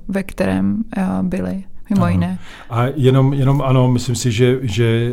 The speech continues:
Speaker 2: i u nás by asi kolem toho byly nějaké konspirace, nicméně myslím si, že ten způsob, který, jakým se to rámuje, je, eh, opět prostě úplně,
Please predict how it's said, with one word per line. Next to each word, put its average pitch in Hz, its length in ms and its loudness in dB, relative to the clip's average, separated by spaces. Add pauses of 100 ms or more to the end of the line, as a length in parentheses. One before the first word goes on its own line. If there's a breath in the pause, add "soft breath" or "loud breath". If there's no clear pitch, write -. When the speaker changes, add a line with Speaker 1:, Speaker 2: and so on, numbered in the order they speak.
Speaker 2:
i 151 340 -2
u 127 120 0
nás 117 760 0
by 120 500 2
asi 113 540 0 (640)
kolem 110 220 2
toho 110 200 2
byly 113 220 2
nějaké 110 340 2
konspirace, 113 560 -2
nicméně 120 580 4
myslím 110 300 0
si, 110 220 -2
že 98 120 2
ten 110 180 -4
způsob, 101 640 -4 (220)
který, 98 640 0 (400 loud breath)
jakým 98 240 0
se 95 100 0
to 107 140 2
rámuje, 92 460 2
je, 90 440 0 (440)
eh, 113 40 -8
opět 95 380 -6
prostě 95 340 -8
úplně, 95 300 -4